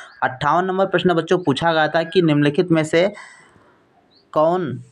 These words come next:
बंदरगाह हैं? तो ये नाहा सोवा और तूतीकोरिन और हल्दिया, ये, अ, बंदरगाह हैं। और अगला प्रश्न है अट्ठावन नंबर के बाद उनसठ नंबर पूछा गया था कि भारतीय राष्ट्रीय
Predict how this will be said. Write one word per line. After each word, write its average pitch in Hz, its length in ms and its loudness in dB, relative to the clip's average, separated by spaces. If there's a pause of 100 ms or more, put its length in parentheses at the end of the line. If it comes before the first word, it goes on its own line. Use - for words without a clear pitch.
बंदरगाह 151 600 0
हैं? 185 260 -2
तो 170 100 2
ये 151 120 6
नाहा 143 460 2
सोवा 170 580 0 (440)
और 131 340 0
तूतीकोरिन 151 680 2
और 170 140 2
हल्दिया, 135 520 2
ये, 151 440 2 (240)
अ, 127 220 2
बंदरगाह 127 540 0
हैं। 180 260 -4 (380)
और 123 180 2
अगला 151 300 0
प्रश्न 170 300 0
है 185 160 2
अट्ठावन 151 420 0
नंबर 165 240 -2
के 165 160 0
बाद 165 360 0
उनसठ 147 420 0
नंबर 170 160 -2
पूछा 147 340 -2
गया 131 180 0
था 165 320 -2 (600)
कि 175 120 4
भारतीय 139 600 0
राष्ट्रीय 147 600 2